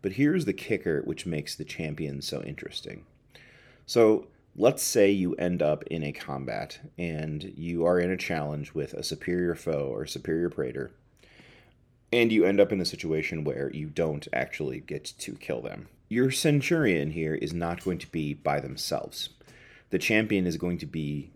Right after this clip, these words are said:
in some kind of squad going somewhere in order to safeguard them so they can make it into this combat. Now,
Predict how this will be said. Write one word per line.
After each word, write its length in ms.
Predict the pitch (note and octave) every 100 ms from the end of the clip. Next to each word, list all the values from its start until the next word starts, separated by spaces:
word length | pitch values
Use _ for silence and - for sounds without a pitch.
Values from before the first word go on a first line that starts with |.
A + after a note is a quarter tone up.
| _
in 280 | E2+ D#2+ D2+
some 300 | - - F#2+
kind 260 | F#2 F2+ E2
of 100 | D2
squad 480 | - E2+ D#2 D#2 C#2
going 300 | E2+ D2+ D2
somewhere 600 | - E2+ D2+ A#1 G#1 - - - -
in 140 | A2
order 200 | G2+ F2
to 60 | E2
safeguard 480 | G2+ F2 F2+ D#2
them 100 | C#2+
so 160 | D2+ A#2
they 100 | G#2+
can 160 | - E2+
make 220 | D#2+ D#2
it 120 | C#2+
into 200 | D2 C2+
this 160 | C#2+ -
combat. 520 | - F2 D2+ A1+ - - -
Now, 220 | G#2+ G2+